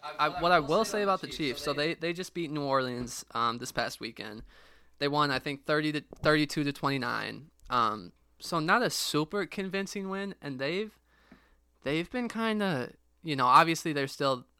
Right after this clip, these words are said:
probably unanimously the best team in football, but their past six games, they've won by one possession. So it's not like they're blowing teams out of the water. So does that show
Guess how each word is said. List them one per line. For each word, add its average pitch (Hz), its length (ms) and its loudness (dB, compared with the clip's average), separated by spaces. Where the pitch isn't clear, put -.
probably 143 520 6
unanimously 123 640 -6
the 127 80 -12
best 123 240 -8
team 117 140 -10
in 113 60 -14
football, 139 420 0
but 123 300 -2
their 147 160 4
past 160 500 4
six - 360 -4
games, 131 560 -6
they've 131 300 0
won 123 640 0
by 120 180 4
one 127 340 0
possession. - 800 -8
So 135 440 6
it's 135 160 -2
not 185 180 4
like 208 160 0
they're 202 140 -2
blowing 143 520 -2
teams 151 320 -6
out 135 160 2
of 135 60 -4
the 127 60 -4
water. 123 520 0
So 147 240 -2
does 131 160 -8
that 131 240 0
show 175 560 -4